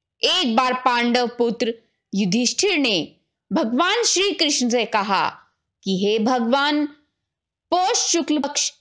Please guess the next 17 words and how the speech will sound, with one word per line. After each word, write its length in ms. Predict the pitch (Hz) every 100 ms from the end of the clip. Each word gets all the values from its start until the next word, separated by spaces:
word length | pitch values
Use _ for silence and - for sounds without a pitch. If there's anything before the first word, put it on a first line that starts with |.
| _
एकादशी 680 | 240 240 240 233 254 269 269
का 220 | 269 247
महत्व 520 | 233 208 220 247 349
बताएं, 520 | 269 240 - 185 165 156 _ _ _ _ _ -
आपकी 760 | 330 381 - 349 349 339 330 -
बड़ी 280 | 226 233 302
कृपा 360 | 311 254 240
होगी। 420 | 208 214 185 170 - _ _ _ -
और 200 | 220 226
इस 160 | 262 285
व्रत 220 | 294 294
को 160 | 320
करने 420 | 320 330 320 339 330
की 160 | 359
क्या 340 | - - 349 370
विधि 440 | 349 214 240 240
है? 420 | 196 156 - _